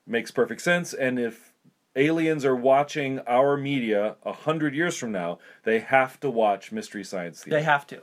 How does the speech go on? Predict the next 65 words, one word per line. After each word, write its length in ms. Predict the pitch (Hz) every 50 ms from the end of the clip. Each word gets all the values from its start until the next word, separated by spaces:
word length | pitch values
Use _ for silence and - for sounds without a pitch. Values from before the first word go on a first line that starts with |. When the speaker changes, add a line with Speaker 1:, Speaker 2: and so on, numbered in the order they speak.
| - _ -
Speaker 2:
I 100 | 139 143
mean, 240 | 143 139 139 139
it's, 400 | 135 135 135 135 135 - - -
it's 340 | 175 151 143 135 - - - -
Speaker 1:
They're 120 | 175 202
probably 360 | 202 - 294 302 294 269 214
watching 460 | 165 165 160 165 - - 151 139 135
M 120 | 120 135 135
S 120 | 127 -
T 160 | - - 123
three 200 | 110 - 113 101
K 180 | - - 107 95
right 240 | 90 87 85 - 92
now, 180 | 90 90 92 - -
Speaker 2:
Yes. 460 | 156 170 180 - - - - - -
I 80 | 143 151
mean, 220 | 160 165 165 165
Speaker 1:
actually. 60 | 160 160
Speaker 2:
it's, 180 | 156 - -
it's, 400 | 185 170 165 165 - - - 208 196
you 140 | 180 165 160
know, 220 | 147 139 139 143
uh, 300 | - 185 160 143 139 143
Speaker 1:
To 120 | - -
understand 760 | - 190 202 208 214 220 - - - 214 196 185 185 180 180 - -
us. 300 | 175 156 131 101 - -
Speaker 2:
I 80 | 165
forget 240 | 175 175 190 202 202
who 140 | 190 196 190
said 240 | 185 - 196 185 165
the 60 | 165
joke, 340 | 143 165 185 208 208 202 -
but, 180 | 151 143 135
you 80 | 147 151
know, 100 | 147 143
there 120 | 143 143
was 100 | 143 139
the 80 | 139 143
joke 240 | 139 151 151 160 160
about 180 | 147 143 131
once 160 | 135 143 139 -
we 120 | 151 139
put 320 | 139 - 165 156 151 -
the, 180 | - 147 147 143
uh, 200 | 135 135 131 131
that 220 | 139 139 135 160
gold 280 | 147 156 156 156 151 139
record 320 | 147 151 147 - 151 147
into 180 | 143 143 135 131
space 420 | 135 - - 147 143 151 151 -
and 80 | 143 139
it 80 | 131 127
had 220 | 151 135 127 -
some 160 | - - 135
Chuck 240 | 131 - 156 139 -
Berry 220 | - 143 143 143
on, 180 | 139 135 135 -
aliens 400 | 139 147 147 147 147 147 139 143
are 20 |
gonna 140 | 139 139 139
say, 240 | 139 - 160 143 135
"Send 260 | 135 - 156 147 143
more 140 | 139 139 139
Chuck 240 | 139 - 151 139 - -
Berry." 420 | 151 151 156 147 135 127 123 -